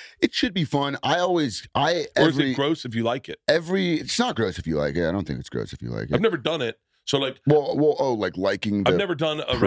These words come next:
Speaker 1: premiere?
Speaker 2: I've never
Speaker 1: No,
Speaker 2: done a
Speaker 1: I mean, I
Speaker 2: premiere.
Speaker 1: think for you, like, this, this is exciting. Like, you put your, your, it's your movie. Like,
Speaker 2: Yeah.
Speaker 1: you should, you should definitely be excited. I always, like, try to not get too excited about, like,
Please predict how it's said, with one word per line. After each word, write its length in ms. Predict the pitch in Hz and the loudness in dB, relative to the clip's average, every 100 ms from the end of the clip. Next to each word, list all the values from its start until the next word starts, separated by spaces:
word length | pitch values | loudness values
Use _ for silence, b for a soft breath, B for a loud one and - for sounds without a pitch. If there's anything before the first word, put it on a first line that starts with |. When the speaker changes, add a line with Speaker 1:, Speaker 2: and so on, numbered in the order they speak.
| 92 | 2
Speaker 1:
premiere? 160 | 98 | 2
Speaker 2:
I've 100 | 135 | 0
never 140 | 165 151 | 0 2
Speaker 1:
No, 80 | |
Speaker 2:
done 100 | 170 | 2
a 20 | 117 | 2
Speaker 1:
I 20 | |
mean, 160 | 123 123 | 0 0
I 60 | |
Speaker 2:
premiere. 80 | 98 | 0
Speaker 1:
think 160 | 147 123 | -2 -2
for 100 | 110 | -2
you, 260 | 98 139 131 | 2 2 2
like, 200 | 101 90 | 0 0
this, 200 | 113 - | -4 -4
this 220 | - 113 | -4 -4
is 100 | 113 | -4
exciting. 520 | 95 - - 98 73 | -6 0 2 2 -2
Like, 200 | 65 71 | -4 -2
you 100 | 85 | -2
put 200 | 80 110 | -2 -2
your, 200 | 98 95 85 | 0 -2 0
your, 240 | 92 87 85 | 0 0 -2
it's 180 | 92 - | -4 0
your 80 | 104 | 2
movie. 400 | 156 110 71 67 | 2 0 -2 0
Like, 140 | 123 | 2
Speaker 2:
Yeah. 120 | 127 | 2
Speaker 1:
you 60 | 98 | 0
should, 400 | - 104 85 - | 0 -2 -2 -6
you 260 | 69 80 98 | -4 -2 -2
should 140 | 92 | 0
definitely 280 | 107 117 123 | 0 2 -2
be 160 | 95 | -2
excited. 560 | 78 - 73 92 65 - - _ _ _ | -2 -2 0 0 -2 -4 -14 _ _ _
I 100 | - | 0
always, 380 | 127 165 143 110 | 2 2 0 0
like, 300 | 107 92 - - _ _ _ - | 0 0 -2 -10 _ _ _ -2
try 220 | 110 110 | 0 2
to 80 | 101 | 0
not 340 | 90 87 - | 0 -2 -4
get 240 | - 92 - | -2 -2 -2
too 160 | 90 | -2
excited 420 | 90 - 78 78 85 | -2 -2 -2 0 0
about, 220 | 76 76 | -2 -2
like, 140 | 76 | -2